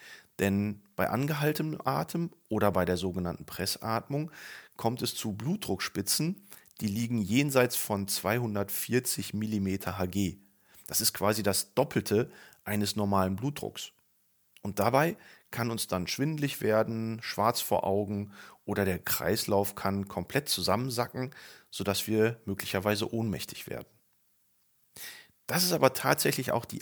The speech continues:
einzige Belastungsform, bei der wir in diesem Atemrhythmus arbeiten. Alle anderen Trainingsformen, egal ob im Ausdauerbereich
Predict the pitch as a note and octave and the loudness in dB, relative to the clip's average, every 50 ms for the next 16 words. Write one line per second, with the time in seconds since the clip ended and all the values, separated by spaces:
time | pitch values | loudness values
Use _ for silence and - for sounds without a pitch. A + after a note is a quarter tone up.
0 | - - - A#2+ C3 E3 G3+ G#3+ - - - B2+ - - - G2 G#2 C#3 E3+ - | -10 -6 -2 2 2 2 2 2 2 0 0 0 -2 -2 2 2 4 4 2 0
1 | - G2 F2+ - - - - - F2+ F#2+ B2 D3 - - - - - - - - | -4 -6 -8 -8 -8 -10 -8 -6 -4 -4 -4 -4 -6 -10 -14 -18 -18 -18 -20 -10
2 | _ - F#2+ F#2+ D#2+ F#2 G2 A2+ B2+ C3 C3+ C3+ C#3+ D3+ - - - - G2+ F2+ | _ 0 0 0 2 4 6 6 4 4 2 2 2 4 2 2 0 -2 -4 -2
3 | G2 G#2 A#2 B2+ B2+ - - - F#2 F#2 F#2+ G#2+ - - G2+ F#2+ G2 G2 G2+ - | -4 -4 -4 -2 -2 -4 -6 -6 -8 -6 -6 -4 -2 -2 -2 -2 -2 -4 -4 -4
4 | G2+ G2 - - - E2 D#2+ - - F#2+ - - - - _ _ _ _ _ _ | -4 -4 -4 -4 -4 -6 -6 -8 -8 -10 -12 -14 -20 -20 _ _ _ _ _ _
5 | _ _ _ _ _ _ _ _ _ _ _ _ _ _ _ _ _ _ - - | _ _ _ _ _ _ _ _ _ _ _ _ _ _ _ _ _ _ -10 -4
6 | - A2+ A2+ - - C#3+ F3+ G#3+ G3 D#3 F#2+ F2+ - - - - B2+ D3+ D3 A#2 | -2 0 0 2 2 0 0 0 2 2 0 0 0 -4 -4 -2 -2 0 0 -2
7 | - - - - F2+ F#2 F#2 F2+ F2+ - - - - F#2+ G#2 A#2+ B2+ A#2+ - - | -4 -4 -4 -2 0 0 0 0 -2 -4 -4 -4 0 2 4 4 4 2 2 -2
8 | - - - F#2+ B2+ C#3+ - - C#3 B2+ A#2+ A#2 - A2+ G#2 G2 G2+ G#2 G#2 G#2+ | -6 -6 -2 0 0 0 2 4 6 6 6 6 4 2 2 2 2 2 2 0
9 | - - | -2 -6